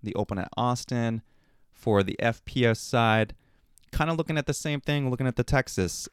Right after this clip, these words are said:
Um, so for Waco, I'm gonna go Holyn Handley, and Open at Austin, I'm going Lisa Fakis. Uh, I think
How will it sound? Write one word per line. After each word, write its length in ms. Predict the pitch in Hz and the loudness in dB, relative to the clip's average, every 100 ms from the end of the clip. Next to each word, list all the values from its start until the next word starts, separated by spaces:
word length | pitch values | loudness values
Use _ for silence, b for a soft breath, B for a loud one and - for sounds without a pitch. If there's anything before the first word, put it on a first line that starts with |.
| - | -4
Um, 320 | 101 98 98 | -2 -2 -4
so 140 | 117 | -6
for 140 | 113 127 | -4 -2
Waco, 320 | 127 131 131 | 0 0 0
I'm 100 | 135 | -2
gonna 120 | 165 | -2
go 120 | 170 | -2
Holyn 360 | 147 147 143 139 | -2 -4 -4 -4
Handley, 520 | 151 143 151 165 170 - _ _ - - _ - | -2 -2 -4 -6 -6 -12 _ _ -20 -20 _ -4
and 260 | 123 113 - | -2 -2 -2
Open 260 | 123 127 | -2 -2
at 80 | 123 | -2
Austin, 320 | 110 110 - | -2 -4 -4
I'm 120 | 107 107 | -4 0
going 260 | 107 104 | 0 0
Lisa 240 | 98 - 98 | -6 -6 -6
Fakis. 640 | - 95 - - - - - - | -2 -4 -4 -10 -10 -14 -16 -8
Uh, 340 | 90 90 90 - | -2 -2 -2 -6
I 60 | |
think 460 | - 107 101 - | -6 -4 -4 -6